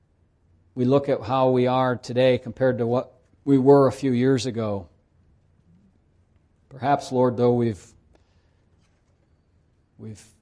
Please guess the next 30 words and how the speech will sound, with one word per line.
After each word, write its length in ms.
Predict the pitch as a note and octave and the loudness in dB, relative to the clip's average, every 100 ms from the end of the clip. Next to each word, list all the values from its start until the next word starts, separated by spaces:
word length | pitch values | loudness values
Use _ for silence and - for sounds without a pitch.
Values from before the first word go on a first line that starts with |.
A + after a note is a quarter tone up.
| _ | _
focused 480 | - C3 - G#2 A#2+ | -10 -10 -10 -18 -20
upon 320 | - A#2+ A#2+ | -14 -10 -8
our, 280 | A2+ G#2+ F#2+ _ _ _ _ _ _ | -8 -10 -14 _ _ _ _ _ _
our 140 | A2+ A#2+ | -10 -8
own 180 | B2 | -6
depression, 540 | A#2 A2 A#2+ A2+ - A2+ | -8 -6 -4 -6 -8 -12
our 140 | A2 | -10
own 300 | A2+ A#2 A2 G2+ _ _ _ _ _ _ - | -10 -10 -12 -16 _ _ _ _ _ _ -10
problems, 600 | C3 A#2+ A#2+ A#2 A2 A#2 | -6 -4 -4 -8 -10 -12
and 160 | A2 | -10
not 200 | A#2 A#2+ | -10 -6
made 180 | B2+ C3 | -4 -4
the 80 | A#2 | -4
kind 220 | B2+ A#2 | -10 -12
of 100 | G#2+ | -10
progress 500 | B2 A2+ G#2+ G#2+ - | -8 -6 -6 -12 -12
we 80 | A2 | -16
should, 360 | - C#3 A2+ | -10 -8 -8
but 100 | G#2+ | -10
we 140 | A2+ A2+ | -12 -12
can 280 | - C3+ A#2+ | -8 -8 -6
again. 440 | G#2+ C3 G#2+ F2 _ _ _ _ _ _ _ _ _ _ | -6 -6 -6 -12 _ _ _ _ _ _ _ _ _ _
I 80 | A2 | -20
pray 260 | - A#2+ A2 | -10 -8 -6
you'd 80 | |
help 260 | F#2+ A2+ A2 | -6 -8 -8
us 260 | G2+ - - | -12 -14 -16
to 360 | A#2 G2+ G2 F#2 _ _ _ _ _ _ | -16 -16 -16 -20 _ _ _ _ _ _
see 280 | - C3+ A#2 | -10 -6 -6
that 320 | G#2 G2 | -8 -12